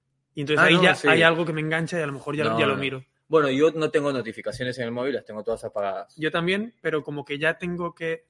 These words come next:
Speaker 2: Ah,
Speaker 1: Mm,
Speaker 2: bueno,
Speaker 1: mira,
Speaker 2: es
Speaker 1: nota mental, voy a hacer
Speaker 2: es aquí.
Speaker 1: tu rutina, me voy a comprar un despertador analógico.
Speaker 2: Yo me tengo que comprar,
Speaker 1: Eh,
Speaker 2: compra dos, de ahí te
Speaker 1: vale.
Speaker 2: lo pago. Eh, <laughs> porque la verdad que no lo he comprado porque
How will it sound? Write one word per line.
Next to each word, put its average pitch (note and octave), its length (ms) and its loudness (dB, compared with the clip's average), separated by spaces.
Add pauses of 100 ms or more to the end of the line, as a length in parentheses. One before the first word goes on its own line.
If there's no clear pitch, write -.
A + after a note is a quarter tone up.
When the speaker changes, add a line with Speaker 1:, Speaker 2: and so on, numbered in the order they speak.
Speaker 2:
Ah, B2 320 2
Speaker 1:
Mm, A2 60 0
Speaker 2:
bueno, G2 280 -2
Speaker 1:
mira, D3 160 -2
Speaker 2:
es C#3 40 -6
Speaker 1:
nota D#3+ 160 2
mental, D3 300 0
voy C#3+ 100 2
a D#3+ 40 4
hacer D#3+ 300 2
Speaker 2:
es C3 200 -2
aquí. B2+ 260 2
Speaker 1:
tu E3+ 80 2
rutina, D#3+ 340 0
me F3 120 0
voy - 20 2
a D3+ 40 0
comprar D3+ 220 0
un D#3 100 -2
despertador C3+ 640 -4
analógico. C#3 640 -6 (200)
Speaker 2:
Yo F3 140 2
me F#3+ 100 0
tengo D#3+ 160 8
que C#3+ 60 4
comprar, C3 240 6
Speaker 1:
Eh, C3+ 340 2
Speaker 2:
compra D3+ 220 2
dos, - 480 0
de A#2 80 -2
ahí A#2+ 60 2
te B2+ 60 0
Speaker 1:
vale. B2 120 -2
Speaker 2:
lo A2+ 100 -2
pago. G#2 360 -6 (280)
Eh, B2+ 600 2
<laughs> D#3 300 -4
porque C3 280 2
la B2+ 140 4
verdad D#3 180 4
que E3 100 2
no E3 200 2
lo F3 120 6
he - 40 -2
comprado D#3+ 360 2
porque B2+ 400 -4